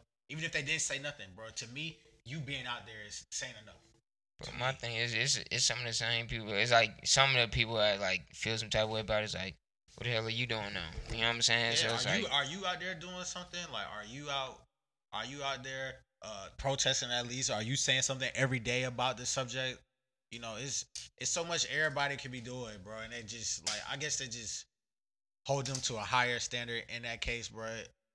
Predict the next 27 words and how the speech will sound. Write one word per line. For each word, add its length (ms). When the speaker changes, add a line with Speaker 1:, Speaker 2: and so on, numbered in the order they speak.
Speaker 1:
Which, 280
I 100
mean, 320
I 160
understand, 480
but 80
it 100
ain't 240
right. 260
Just 180
like 320
with 120
N 120
B 120
A 120
shit, 280
you 120
know 80
what 60
I'm 80
saying? 360
They 100
just 260
holding 260
these 180
niggas 500
to 120